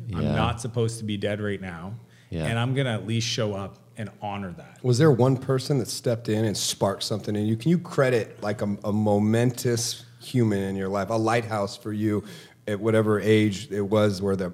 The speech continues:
Speaker 3: where some breakthrough sort of came through?
Speaker 1: Yeah, I mean, I, what I love is that I think everybody has this beautiful gift, this power,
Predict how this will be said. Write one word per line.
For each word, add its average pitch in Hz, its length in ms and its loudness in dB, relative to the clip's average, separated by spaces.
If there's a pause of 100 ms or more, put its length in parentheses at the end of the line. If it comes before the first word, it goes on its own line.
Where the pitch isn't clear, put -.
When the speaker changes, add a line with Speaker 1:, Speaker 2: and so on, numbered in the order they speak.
Speaker 3:
where 107 120 -2
some 107 200 -2
breakthrough 101 520 -2
sort 92 240 -4
of 85 100 -6 (260)
came 95 220 -8
through? 87 400 -8
Speaker 1:
Yeah, 127 500 6
I 117 140 2
mean, 135 400 4 (640)
I, - 120 -2 (120)
what 139 160 4
I 160 140 6
love 131 340 2
is 104 120 0
that 101 120 -4
I 104 100 -2
think 117 380 -2
everybody 117 520 0
has 107 260 -4
this 101 180 -6
beautiful 110 680 -4
gift, 87 720 -10
this 98 280 -6
power, 104 760 -6